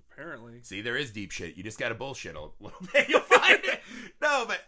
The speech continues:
Speaker 2: I fucking hated that they killed Reggie's grandpa. I thought, transition away from the Jarvis family if you just wanna turn him into these Swayze-esque statue murder
Speaker 1: Yeah.
Speaker 2: robots.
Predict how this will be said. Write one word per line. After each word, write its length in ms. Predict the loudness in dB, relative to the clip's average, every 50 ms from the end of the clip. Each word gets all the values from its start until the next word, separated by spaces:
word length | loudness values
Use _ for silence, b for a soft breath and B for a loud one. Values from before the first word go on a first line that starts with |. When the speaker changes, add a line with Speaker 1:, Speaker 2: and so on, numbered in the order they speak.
| _
Speaker 2:
I 160 | -2 -2 -2 -2
fucking 400 | -4 -6 -6 -6 -6 -6 -8 -8
hated 420 | -8 -6 -4 -4 -2 -4 -4 -6
that 120 | -6 -6 -4
they 140 | -4 -6
killed 320 | -6 -6 -6 -8 -6 -6 -6
Reggie's 300 | -6 -8 -8 -8 -12 -16
grandpa. 400 | -14 -14 -12 -12 -12 -14 -16 -20 -20 -20 _ b b b b b b b 0
I 160 | 2 2 2
thought, 420 | 0 -2 -2 0 2 2 2 0 -2 -6 _ _ _ _ _ -20 -10
transition 580 | -8 -6 -6 -6 -4 -4 -4 -4 -4 -4 -6
away 260 | -4 -4 -4 -4 -4
from 180 | -4 -6 -8 -10
the 60 | -10 -8
Jarvis 420 | -6 -4 -4 -4 -4 -6 -10 -8
family 320 | -6 -6 -6 -6 -6 -6
if 60 | -8 -6
you 80 | -6
just 180 | -6 -6 -6 -8
wanna 160 | -8 -8 -8
turn 240 | -8 -8 -8 -8 -8
him 100 | -8 -8
into 140 | -10 -10 -10
these 180 | -10 -10 -10 -10
Swayze-esque 520 | -10 -10 -10 -10 -10 -8 -8 -8 -10 -10
statue 500 | -12 -10 -4 -4 -4 -4 -6 -10 -14 -14
murder 340 | -14 -12 -12 -10 -10 -10 -8
Speaker 1:
Yeah. 160 | -6 -6 -6
Speaker 2:
robots. 340 | -4 -6 -8 -10 -12 -14 -14